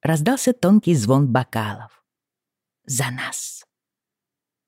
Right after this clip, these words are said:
Детей отправили наверх в спальню, и оттуда вскоре донёсся шум. Но появление Роджера в образе строгого отца положило этому конец,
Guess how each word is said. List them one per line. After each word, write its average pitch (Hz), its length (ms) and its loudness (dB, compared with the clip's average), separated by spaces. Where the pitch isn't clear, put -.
Детей 262 340 2
отправили 220 440 4
наверх 160 440 2
в - 40 -8
спальню, 127 680 -2
и 285 100 4
оттуда 262 340 4
вскоре 226 360 4
донёсся 147 520 4
шум. 113 520 -6
Но 151 120 2
появление 131 520 4
Роджера 127 420 2
в 123 60 4
образе 131 380 4
строгого 123 640 2
отца 135 500 -2
положило 247 380 4
этому 185 360 2
конец, 123 580 2